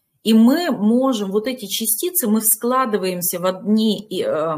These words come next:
почему мы одинаково выглядим, почему у нас болячки не уходят, мы не можем убрать? Потому что у нас есть некие программы в нас, мы с вами складываемся в одно и то же каждый день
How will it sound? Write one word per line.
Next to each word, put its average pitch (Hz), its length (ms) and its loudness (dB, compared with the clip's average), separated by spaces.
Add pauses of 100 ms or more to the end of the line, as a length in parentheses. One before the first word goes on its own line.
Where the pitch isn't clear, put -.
почему 240 320 -2
мы 240 160 4
одинаково 214 560 0
выглядим, 180 540 -4
почему 208 360 -4
у 214 40 -2
нас 220 180 0 (380)
болячки 214 560 -2
не 185 160 -4
уходят, 180 420 -2
мы 160 100 -8
не 165 120 -8
можем 170 320 -6
убрать? 170 340 -2 (280)
Потому 233 220 0
что - 160 -6
у 262 60 0
нас 262 220 2
есть 269 200 0
некие 254 360 -2
программы 196 560 -2
в 175 80 -8
нас, 320 240 2 (760)
мы 240 160 6
с 240 160 4
вами 220 280 0
складываемся 196 840 0
в 185 60 -2
одно 190 300 -2
и 190 60 -6
то 254 200 -2
же 254 120 -4
каждый 190 440 -8
день 165 440 -8